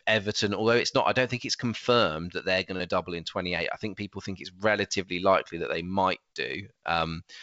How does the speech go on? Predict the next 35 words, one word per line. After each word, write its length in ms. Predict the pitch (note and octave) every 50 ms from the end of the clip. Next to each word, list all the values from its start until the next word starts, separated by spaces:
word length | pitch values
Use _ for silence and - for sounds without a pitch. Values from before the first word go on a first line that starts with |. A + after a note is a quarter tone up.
| - - - -
so, 680 | - - - A#2 G#2 F#2+ F#2 F2+ F2+ F2+ F2+ F2+ F2 - -
uh, 140 | - E2+ F2 -
in, 140 | F2 G2 F2+ -
in 140 | G2+ G2+ G2+
which 240 | A2 G#2 - - -
case 500 | - F#2 F2 F2 F2 - - - - - _ _ _ _ -
the, 360 | G2+ G2 F#2+ F2+ F2+ E2+ - - _ _ _ _ _ G2+
that 200 | G#2+ - F#2 F#2
would 120 | G2 F#2+ F2+
mean 200 | F#2+ F#2 F#2 F2+
that 160 | E2 D#2 F2+
they 180 | G#2 G2 F#2+
are, 300 | F#2 F2+ F2 F2+ F2+ F2+
like 260 | F2+ F2+ F2+ F2+ - -
City, 320 | - - F#2 - - E2
playing 280 | - - E2+ E2+ F2 F2+
five 360 | - - G2+ G2 F#2 F2 -
fixtures 640 | - - - - - - - - D2 E2 E2+ - - - - - -
over 160 | - F#2 E2+ E2
these 220 | E2 E2+ - -
next 220 | F2 - - -
three 260 | - - E2+ D#2+ D#2+ -
game 300 | F2+ F2+ F2 F2 E2 C#2+
weeks. 340 | C2 C#2+ D#2 D2+ - -
And 120 | - E2+ E2
so 120 | - F2
that 120 | E2+ D#2 -
would 120 | E2 E2+
be 80 | F2 E2+
another 360 | E2+ F2 F#2+ G2+ G2 F#2+ F2
reason 280 | E2+ D#2+ D#2+ D#2+ E2+
to 100 | E2 -
get 160 | - - C#2 -
him 180 | F2 E2+ D#2
in. 140 | D#2 E2+ E2